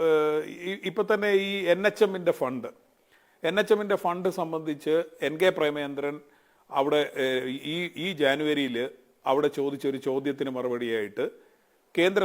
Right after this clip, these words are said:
സർ-, മന്ത്രി പറഞ്ഞിരിക്കുന്നത് തൊള്ളായിരത്തി പതിമൂന്ന് കോടി രൂപയാണ് ഈ സാമ്പത്തിക വർഷം എൻ എച്ച് എമ്മിൻ്റെ ഫണ്ട് ഇനത്തിൽ, ആ, കേന്ദ്രം സംസ്ഥാനത്തിന് തരാനുള്ളത്. അതിൽ എണ്ണൂറ്റി പതിനഞ്ച് കോടി രൂപ കൊടുത്തു കഴിഞ്ഞിരിക്കുന്നു. ഇനിയും സാമ്പത്തിക വർഷത്തിന് മാസങ്ങൾ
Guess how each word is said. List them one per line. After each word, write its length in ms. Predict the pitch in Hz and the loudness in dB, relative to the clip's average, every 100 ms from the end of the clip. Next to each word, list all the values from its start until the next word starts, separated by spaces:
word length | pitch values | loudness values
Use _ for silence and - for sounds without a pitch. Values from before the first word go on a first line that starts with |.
| 180 | 0
സർ-, 180 | 160 160 | -2 -2
മന്ത്രി 220 | 156 160 156 | -2 0 2
പറഞ്ഞിരിക്കുന്നത് 680 | 143 147 147 143 135 123 147 190 156 | 0 0 -2 -2 -2 0 -2 -2 -2
തൊള്ളായിരത്തി 540 | 151 190 208 202 202 175 | 2 6 6 6 2 0
പതിമൂന്ന് 480 | 160 156 170 180 170 156 | 2 2 0 -2 -4 0
കോടി 200 | 156 151 | 0 0
രൂപയാണ് 540 | 143 151 143 120 117 131 156 - 151 | -2 0 0 0 -2 -6 -10 -8 -6
ഈ 20 | 170 | -2
സാമ്പത്തിക 480 | 143 135 143 139 143 131 | -2 0 -2 0 0 0
വർഷം 280 | 127 - 147 - 131 | -2 -4 -6 -6 -4
എൻ 60 | 147 | -2
എച്ച് 140 | 160 160 | 0 -2
എമ്മിൻ്റെ 280 | 143 139 131 | -2 -4 -4
ഫണ്ട് 260 | 131 127 135 123 | -6 -6 -4 -4
ഇനത്തിൽ, 300 | 120 127 147 - _ _ _ _ - 135 | -4 -4 -6 -6 _ _ _ _ -4 2
ആ, 40 | 123 127 127 | 4 2 2
കേന്ദ്രം 400 | 147 160 160 160 143 | 2 2 2 0 0
സംസ്ഥാനത്തിന് 580 | 135 127 147 143 139 135 127 | -6 -2 -2 -2 -4 -4 -2
തരാനുള്ളത്. 560 | 117 120 107 98 101 - _ _ _ _ _ _ _ _ 143 | -2 -4 -6 -10 -14 -16 _ _ _ _ _ _ _ _ 0
അതിൽ 160 | 165 190 170 | 4 4 2
എണ്ണൂറ്റി 380 | 185 214 185 202 175 | 0 -4 -4 -2 0
പതിനഞ്ച് 440 | 160 160 165 151 139 | 0 0 -4 -4 -2
കോടി 240 | 143 139 135 | -2 -2 -2
രൂപ 200 | 131 135 143 | 0 0 0
കൊടുത്തു 340 | 135 135 135 139 | 0 0 0 4
കഴിഞ്ഞിരിക്കുന്നു. 640 | 127 123 127 120 113 107 - _ - 156 | 4 4 2 -2 -4 -8 -12 _ -12 -8
ഇനിയും 200 | 165 151 | -6 -2
സാമ്പത്തിക 400 | 147 151 156 156 147 | 0 0 0 0 0
വർഷത്തിന് 380 | 139 135 135 139 135 | -2 -8 -10 -8 -6
മാസങ്ങൾ 360 | 131 156 139 | -6 -6 -4